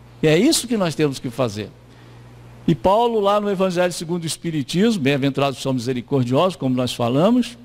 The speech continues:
ele fala, quantos dizem, "Eu perdoo", e acrescento, "mas nunca me reconciliarei"? Olha só, né? "Não quero vê-lo pelo resto da minha vida." Esse é o perdão, segundo o Evangelho?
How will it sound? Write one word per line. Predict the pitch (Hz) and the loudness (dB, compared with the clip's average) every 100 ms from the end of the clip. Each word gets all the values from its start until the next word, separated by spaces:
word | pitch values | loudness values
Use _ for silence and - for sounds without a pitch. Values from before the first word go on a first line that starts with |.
| - - - - | -20 -20 -16 -6
ele | 220 247 | -2 0
fala, | 214 170 117 110 - - _ - _ - | 0 0 -4 -12 -20 -20 _ -20 _ 2
quantos | - - 220 | 2 2 -4
dizem, | 160 185 156 | 0 0 2
"Eu | 240 | 0
perdoo", | 247 277 185 156 202 151 | 2 -2 2 4 4 4
e | 135 | -2
acrescento, | 190 208 185 - 190 170 165 | -2 -2 -4 -4 -4 -4 -4
"mas | 208 202 127 | 0 0 0
nunca | 139 214 277 311 220 | 4 4 4 0 -2
me | 220 | 0
reconciliarei"? | 214 220 208 208 202 190 208 135 131 117 110 - - - - - - - - | 0 -2 -4 -4 -4 0 0 0 -2 -4 -10 -20 -20 -20 -20 -20 -20 -10 -2
Olha | 190 185 | 0 0
só, | 160 123 95 - - - - | 0 -2 -4 -18 -20 -20 -10
né? | - 139 151 - - - - | -2 0 0 -6 -20 -20 -4
"Não | 165 208 269 285 294 | 2 4 6 4 2
quero | 262 262 269 220 | 0 0 0 -2
vê-lo | 170 240 254 | -2 0 0
pelo | 226 233 196 | 0 -2 -2
resto | 165 214 220 - | -4 -4 -4 -4
da | 220 | -4
minha | 214 220 | -2 -4
vida." | 135 160 147 101 - - - - - - - - - - - - - | -2 -4 -4 -8 -12 -20 -20 -20 -20 -20 -20 -20 -20 -20 -18 -12 0
Esse | 208 240 226 | 2 2 -2
é | |
o | 208 | -2
perdão, | 202 156 180 226 135 - | 0 2 2 2 -2 -8
segundo | - 151 143 147 | -12 -8 -6 -6
o | |
Evangelho? | 135 147 190 233 127 | -6 -2 0 0 -2